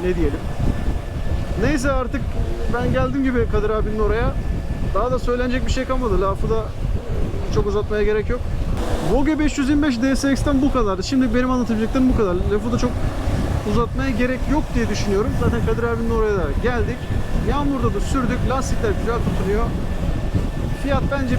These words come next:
bir tık pahalı. Onun dışında bence bir eksiği yok titreşim dışında. Siz bir binersiniz. Belki titreşim sizin için çok önemli değildir ya da bu titreşim hiç umurunuzda olan bir şey değildir. O zaman bir sorun yok gibi. Seviyorsanız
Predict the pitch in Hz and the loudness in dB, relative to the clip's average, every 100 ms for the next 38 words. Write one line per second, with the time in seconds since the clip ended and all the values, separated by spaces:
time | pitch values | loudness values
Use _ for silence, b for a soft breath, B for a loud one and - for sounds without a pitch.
0 | 330 320 285 262 214 214 - 254 269 254 | 0 0 0 0 0 0 0 0 0 0
1 | - - 254 285 - - - 277 277 247 | 0 0 0 0 0 -2 -2 0 0 2
2 | 254 240 - 262 - - - 226 214 202 | 2 0 0 0 2 0 0 0 0 0
3 | 220 190 185 208 240 - - - - - | 0 0 0 0 0 -2 -2 -2 0 -2
4 | - - - - - 320 294 302 311 269 | 0 0 0 0 0 0 0 0 0 0
5 | 269 277 240 277 277 - 285 277 277 - | 0 0 0 0 0 -2 0 0 0 -2
6 | - 277 - - - - - 180 - - | 0 0 0 0 0 0 0 0 0 0
7 | 269 269 135 233 226 233 - 269 - 247 | 0 0 0 0 0 0 -2 0 0 0
8 | 240 233 233 - - 208 220 226 - 214 | 0 0 0 0 0 0 0 -2 0 0
9 | 202 180 - 180 180 170 - - - - | 2 0 0 0 0 0 0 0 0 0
10 | - - 262 240 208 269 220 240 254 - | -2 0 0 0 0 0 0 0 0 -2
11 | - 220 226 262 240 226 - 190 240 - | 0 2 2 0 0 0 0 0 0 0
12 | - - - - 254 277 240 214 220 | 0 0 0 0 0 0 0 0 0